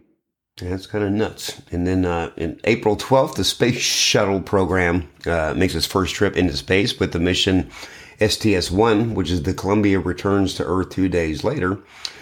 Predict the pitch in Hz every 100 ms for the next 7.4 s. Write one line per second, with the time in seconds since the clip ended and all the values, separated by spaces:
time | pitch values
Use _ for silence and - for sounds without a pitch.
0 | - - - - 170 151 131 117 - 107
1 | 104 110 101 - - - - - - -
2 | 95 92 87 95 82 92 92 95 87 -
3 | 95 80 - - 160 113 110 101 - _
4 | - - - - - 90 82 80 71 -
5 | 95 90 85 85 92 92 90 80 92 95
6 | 95 85 78 - - 90 90 80 - 90
7 | 80 78 80 85